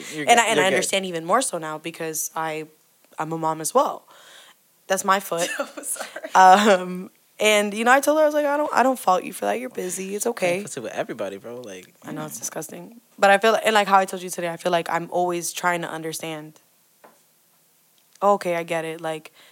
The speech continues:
Speaker 2: you're going through this.
Speaker 3: Mm-hmm.
Speaker 2: Let me, let me understand your point of view and try to be a little empathetic." But it's just like,
Speaker 1: No one does that for you.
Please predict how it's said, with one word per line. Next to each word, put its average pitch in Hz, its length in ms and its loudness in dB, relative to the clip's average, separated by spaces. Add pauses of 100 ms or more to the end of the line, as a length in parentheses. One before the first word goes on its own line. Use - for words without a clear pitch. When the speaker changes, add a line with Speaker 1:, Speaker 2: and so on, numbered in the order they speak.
(340)
Speaker 2:
you're 180 140 -6
going 175 240 -4
through 165 160 -16
this. 156 440 -12 (340)
Speaker 3:
Mm-hmm. 190 180 -20 (140)
Speaker 2:
Let 175 180 -2
me, 175 280 -6 (100)
let 175 140 -4
me 170 220 -4
understand 165 720 -6
your 170 160 -6
point 170 260 -6
of 156 60 -6
view 160 200 -10
and 156 120 -12
try 156 180 -4
to 156 80 -4
be 160 280 -14
a 156 80 -8
little 156 180 -6
empathetic." 151 580 -8
But 160 120 -8
it's 151 80 -10
just 160 180 -8
like, 156 320 -6 (1200)
Speaker 1:
No 113 120 -12
one 101 180 -12 (360)
does 110 160 -2
that 98 160 -6
for - 120 -18
you. 98 200 -16